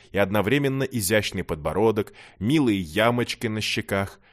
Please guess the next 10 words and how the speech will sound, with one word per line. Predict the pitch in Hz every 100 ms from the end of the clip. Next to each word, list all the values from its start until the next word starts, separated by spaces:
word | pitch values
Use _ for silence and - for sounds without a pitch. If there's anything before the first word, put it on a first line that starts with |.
| _ _
приоткрытые | - 87 85 - 98 117 123 120
в | 110
предвкушении | - 98 - - 90 - 82 85 82 78
губы. | 71 - 73 67 - - _ _ _ _ _ _ _ _ _ _ _ _ _
Обережник | - 87 92 143 131 127
прикусил | - 123 113 - 135
край | - 123 107
рукава, | 95 92 107 131
сдерживая | 92 120 107 98 104
крик. | 95 - - - -